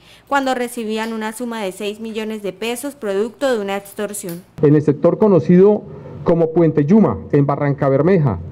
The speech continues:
Speaker 2: de un hombre conocido con el alias de Michael, veinticuatro años de edad, y de una mujer alias la India, de veintidós años,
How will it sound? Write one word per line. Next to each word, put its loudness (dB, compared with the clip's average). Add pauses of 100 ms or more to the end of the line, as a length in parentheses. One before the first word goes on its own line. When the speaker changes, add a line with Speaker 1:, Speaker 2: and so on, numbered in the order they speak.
(220)
Speaker 2:
de 4
un 6
hombre 4
conocido 6 (200)
con 2
el 2
alias 2
de 2
Michael, 2
veinticuatro 2
años 0
de 4
edad, 4 (720)
y 6
de 8
una 6
mujer 4
alias 6
la 4
India, 6
de 2
veintidós 4
años, 2